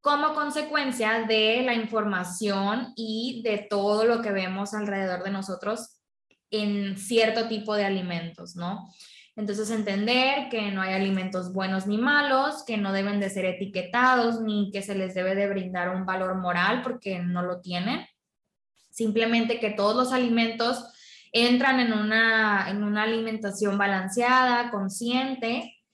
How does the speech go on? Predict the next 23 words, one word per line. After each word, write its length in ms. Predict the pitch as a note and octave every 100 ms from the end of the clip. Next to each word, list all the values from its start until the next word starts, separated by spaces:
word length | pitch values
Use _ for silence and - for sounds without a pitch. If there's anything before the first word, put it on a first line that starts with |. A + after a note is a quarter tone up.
| _ _
y, 560 | A#3 A#3 B3 D4 F#4+ -
eh, 720 | A#3 A3+ G#3+ G#3 G3+ G3+ F#3+ G3
que 120 | A3
la 260 | G#3+ G3+ -
culpa, 640 | C4 C#4 - A3+ A#3 C4
pues, 320 | B3+ A3+ - -
la 180 | A3 G#3+
tenemos 340 | G#3 F#3+ G#3
que 100 | A#3
trabajar 420 | A#3 A#3+ A3 G#3
nosotros. 720 | G#3 G#3+ G#3+ D4+ - F3+ F3+ G3+
No 100 | G3
es 160 | G3
que 80 | A3+
un 140 | A3+
alimento 640 | A#3+ A3+ G3+ G3+ G3+ A3 A3
tenga 320 | G#3+ G#3 G#3
o 20 |
no 140 | G3+ G3
tenga 300 | F#3+ F#3+ F#3
culpa, 320 | C4+ B3+ F#3
sino 360 | F#3 F#3 F3 F3
que 340 | F3 E3+ -